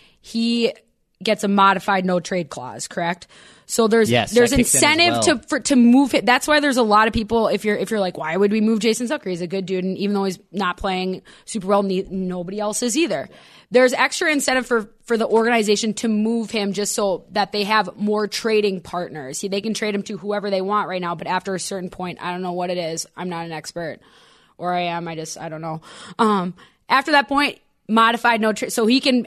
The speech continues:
Speaker 1: he has a say in where, at least some sort of a say in where he can go. So I, I, maybe I'm, maybe you're right. Maybe I put a little bit too much stock in him as a potential leader,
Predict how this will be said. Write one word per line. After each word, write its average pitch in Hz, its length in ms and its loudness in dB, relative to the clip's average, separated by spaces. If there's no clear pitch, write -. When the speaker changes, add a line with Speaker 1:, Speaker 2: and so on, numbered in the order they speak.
Speaker 1:
he 226 140 2
has 254 100 6
a 240 80 0
say 262 320 4
in 226 140 2
where, 226 180 2
at 208 140 0
least 226 160 0
some 269 180 4
sort 254 320 4
of 202 80 0
a 208 40 -2
say 208 240 -2
in 196 120 -2
where 185 140 -2
he 180 100 -6
can 175 200 -10
go. 143 280 -10
So 180 460 0
I, 202 180 0
I, 165 220 -8
maybe 254 400 0
I'm, 262 360 2
maybe 294 220 4
you're 349 180 4
right. 302 220 4
Maybe 285 240 2
I 285 60 4
put 311 160 -2
a - 20 0
little 254 180 2
bit 247 160 0
too 277 120 -2
much 262 180 -2
stock 214 300 2
in 226 100 -2
him 226 160 2
as 208 100 0
a 208 60 -4
potential 226 720 -4
leader, 233 400 -2